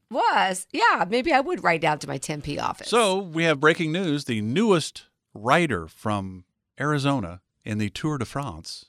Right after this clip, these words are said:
Speaker 2: riding her electric bike, <laughs> will be Stephanie
Speaker 1: Yeah,
Speaker 2: Fullerton.
Speaker 1: right? There you
Speaker 2: So
Speaker 1: go.
Speaker 2: the Tour de France, I mean, it's the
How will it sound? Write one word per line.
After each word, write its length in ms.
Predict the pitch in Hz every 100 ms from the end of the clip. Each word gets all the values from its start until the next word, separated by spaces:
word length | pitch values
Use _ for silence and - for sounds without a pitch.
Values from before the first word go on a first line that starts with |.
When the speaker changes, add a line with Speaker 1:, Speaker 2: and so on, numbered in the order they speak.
| -
Speaker 2:
riding 300 | 104 147 165
her 100 | 160
electric 420 | 139 160 - 151
bike, 400 | 127 76 76 - _
<laughs> 100 | _
will 100 | 143
be 180 | 123 107
Stephanie 460 | - 120 - 123 180
Speaker 1:
Yeah, 100 | 190
Speaker 2:
Fullerton. 260 | 120 208
Speaker 1:
right? 220 | 220 254 262 190
There 120 | 254 247
you 60 |
Speaker 2:
So 180 | 214 190
Speaker 1:
go. 320 | 175 185 185
Speaker 2:
the 80 | 196
Tour 240 | 202 311 302
de 80 |
France, 640 | 202 185 101 80 - - -
I 80 | -
mean, 180 | 139 156
it's 280 | 151 135 -
the 200 | 143